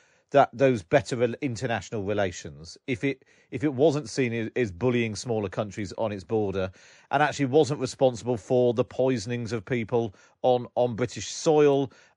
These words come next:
uh, military threats, uh, economic threats? D-, d-, d-, actually, Russia shoulders some of the blame for its poor relations, for instance, with Britain.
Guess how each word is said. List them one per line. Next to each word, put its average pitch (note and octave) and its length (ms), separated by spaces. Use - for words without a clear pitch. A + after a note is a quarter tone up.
uh, A2 240
military C#3 540
threats, - 600
uh, G2+ 260
economic C3+ 480
threats? - 280
D-, - 100
d-, D#3 160
d-, D3+ 180
actually, E3 340
Russia D3 420
shoulders B2 480
some C#3+ 320
of A#2+ 140
the B2+ 80
blame G2 640
for A#2+ 600
its C3+ 240
poor C#3+ 260
relations, B2+ 760
for C3+ 120
instance, A2+ 320
with G#2+ 160
Britain. G2+ 300